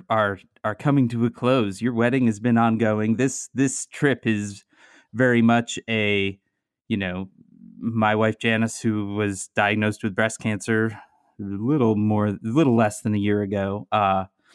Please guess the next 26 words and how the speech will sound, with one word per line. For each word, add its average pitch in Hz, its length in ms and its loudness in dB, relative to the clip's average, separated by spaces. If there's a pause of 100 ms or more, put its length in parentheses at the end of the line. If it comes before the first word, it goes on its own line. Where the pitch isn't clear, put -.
(280)
is, 101 640 -4
you 110 100 -2
know, 98 160 -4
has 98 440 -4
just 139 260 -2
had 131 220 2
her 120 300 -2
survivorship 120 1300 -2 (340)
meeting 123 540 2
and, 107 400 -2
you 131 60 0
know, 101 240 -2
like, 107 240 -2 (180)
good 139 280 2
things. 131 440 2
And 123 180 0
we, 117 340 2 (720)
you 113 80 -2
know, 101 120 0
we 117 140 4
basically 117 500 0
decided 113 560 0
that 117 220 0
we 117 180 2
needed 120 380 2
to, 117 540 2